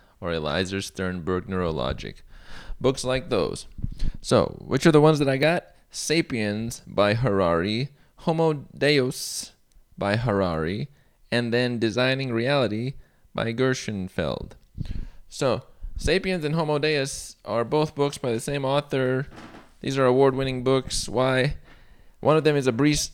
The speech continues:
Brief History of Humankind. That's Sapiens. That's the one originally published, I think, two thousand eleven, and then in English in two thousand fourteen or fifteen.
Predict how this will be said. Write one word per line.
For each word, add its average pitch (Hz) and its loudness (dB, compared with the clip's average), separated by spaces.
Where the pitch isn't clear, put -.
Brief 143 0
History 160 2
of 127 6
Humankind. 131 2
That's 113 -4
Sapiens. 107 -2
That's 117 -2
the 117 -4
one 113 -2
originally 131 -2
published, 143 -4
I 104 -2
think, 123 -10
two 127 -8
thousand 127 0
eleven, 131 -6
and 104 -6
then 110 -6
in 110 -4
English 113 0
in 101 -2
two - -2
thousand 98 0
fourteen 107 -2
or 98 0
fifteen. 104 -4